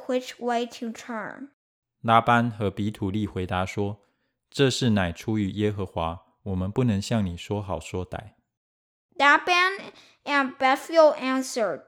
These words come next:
Speaker 1: "This is from the Lord. We can say nothing to you one way or the other."
Speaker 2: 看哪，利百加在你面前，可以将她带去，照着耶和华所说的，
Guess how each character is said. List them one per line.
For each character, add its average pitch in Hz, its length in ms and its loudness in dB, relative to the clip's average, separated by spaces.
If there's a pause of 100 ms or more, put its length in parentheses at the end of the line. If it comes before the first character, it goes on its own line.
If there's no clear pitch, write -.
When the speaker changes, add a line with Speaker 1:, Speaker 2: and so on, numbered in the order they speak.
(120)
Speaker 1:
"This 285 300 -2
is 294 220 -2
from 254 380 -2
the 247 100 -2
Lord. 254 440 2
We 269 200 -4
can 262 260 -4
say 262 280 -4
nothing 269 580 -2
to 277 140 -4
you 247 260 -2
one 247 340 -4
way 254 240 -4
or 220 240 -6
the 208 240 -10
other." - 420 -14 (680)
Speaker 2:
看 165 200 4
哪， 127 140 6
利 123 140 2
百 107 160 4
加 117 240 2
在 123 140 0
你 98 100 2
面 104 220 2
前， 90 500 -6
可 117 140 -4
以 113 100 0
将 104 220 -2
她 101 140 -4
带 98 220 0
去， 90 420 -8 (340)
照 135 180 2
着 113 160 0
耶 123 180 2
和 117 160 0
华 98 220 2
所 87 220 -6
说 101 260 -2
的， 87 240 -4